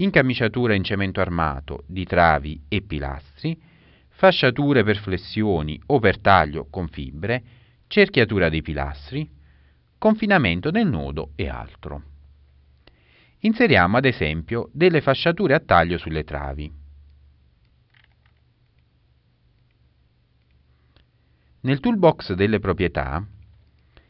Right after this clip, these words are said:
indicheremo le caratteristiche del rinforzo, per esempio se è un avvolgimento ad U o completo e altre informazioni.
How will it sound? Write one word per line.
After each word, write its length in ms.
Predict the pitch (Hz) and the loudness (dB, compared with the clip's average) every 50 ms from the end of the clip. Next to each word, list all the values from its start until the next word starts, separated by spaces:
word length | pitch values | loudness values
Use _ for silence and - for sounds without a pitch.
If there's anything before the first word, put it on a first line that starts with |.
| _ _ _ | _ _ _
indicheremo 800 | - 147 170 180 202 - 214 196 175 98 80 78 85 92 95 - - | -4 -2 -2 0 0 4 4 4 4 4 0 0 -2 -4 -6 -6 -6
le 160 | 123 147 160 | -4 -2 0
caratteristiche 800 | - - 101 104 117 107 - 190 170 156 - - - 139 135 131 | 2 4 4 4 4 4 4 2 2 2 -2 -4 -2 0 0 2
del 100 | 120 117 | 2 2
rinforzo, 720 | 95 95 85 76 - 71 65 67 71 - - - 80 73 71 - - - - - - _ _ _ _ _ _ | 0 -2 -4 -6 -6 -8 -8 -8 -10 -12 -12 -10 -10 -10 -10 -12 -20 -20 -20 -20 -20 _ _ _ _ _ _
per 160 | _ - 175 170 | _ 0 2 2
esempio 680 | 165 - - 90 85 85 82 85 87 98 95 - - - - _ _ _ _ _ | 2 2 2 0 0 0 -2 -4 -4 -4 -4 -4 -6 -10 -20 _ _ _ _ _
se 280 | _ - - 156 143 127 | _ -2 2 2 4 4
è 20 | |
un 220 | 110 110 120 120 117 | 4 2 2 2 2
avvolgimento 960 | 107 98 104 107 101 101 101 110 110 107 101 87 82 80 80 - 87 85 - | 0 0 2 0 0 0 0 0 0 0 0 0 0 -4 -6 -6 -6 -6 -2
ad 220 | - 139 170 175 165 | 2 2 2 2 0
U 200 | 175 170 170 - - - _ _ - | -2 -2 -4 -6 -12 -20 _ _ -4
o 140 | - 143 135 | -2 -2 0
completo 720 | - 113 92 - - - 71 67 67 67 - - 110 - - _ _ _ _ | 0 0 -2 -2 -2 -6 -6 -6 -8 -10 -12 -12 -12 -12 -14 _ _ _ _
e 140 | - 240 175 | -2 2 2
altre 280 | 113 87 85 - - 87 | 4 4 2 0 -4 -8
informazioni. 840 | 80 - 85 80 76 73 71 69 - - - 69 69 69 67 67 69 | -6 -4 -4 -6 -4 -6 -8 -10 -12 -14 -14 -14 -12 -12 -14 -14 -16